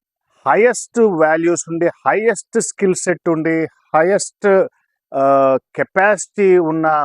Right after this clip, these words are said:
వారిని మాత్రమే అమెరికాలో అడ్మిట్ చేయడం జరుగుతుందని ట్రంప్ సర్కార్ చెప్పడం జరిగింది. అయితే సంవత్సరానికి లక్ష డాలర్లు అంటే, టిపికల్‌గా హెచ్ వన్ బి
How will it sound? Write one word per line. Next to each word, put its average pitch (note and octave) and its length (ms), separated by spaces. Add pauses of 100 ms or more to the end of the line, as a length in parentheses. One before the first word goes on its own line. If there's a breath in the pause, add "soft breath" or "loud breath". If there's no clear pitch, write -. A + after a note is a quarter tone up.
(120)
వారిని C#3+ 360
మాత్రమే E3+ 760 (100)
అమెరికాలో C#3+ 720 (120)
అడ్మిట్ C3 420
చేయడం C#3 280
జరుగుతుందని C3 640 (480)
ట్రంప్ C#3 240
సర్కార్ A2 360
చెప్పడం A2 280
జరిగింది. G#2+ 300
అయితే F3 260
సంవత్సరానికి G#3+ 1080 (120)
లక్ష - 400
డాలర్లు D#3 580
అంటే, E3+ 380 (720)
టిపికల్‌గా G3+ 840
హెచ్ E3 340
వన్ F#3 180
బి F3 240